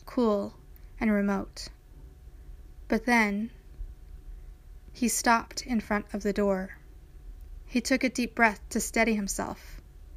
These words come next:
It seemed as if going inside pained him. My people say he's evil, but they say the same of me. Not because I've ever harmed any of them,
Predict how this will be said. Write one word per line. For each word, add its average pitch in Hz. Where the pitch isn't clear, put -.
It 233
seemed 254
as 226
if 226
going 214
inside 196
pained 196
him. 185
My 247
people 311
say 247
he's 226
evil, 220
but 247
they 262
say 269
the 269
same 240
of 226
me. 220
Not 269
because 269
I've 220
ever 202
harmed 226
any 202
of 190
them, 196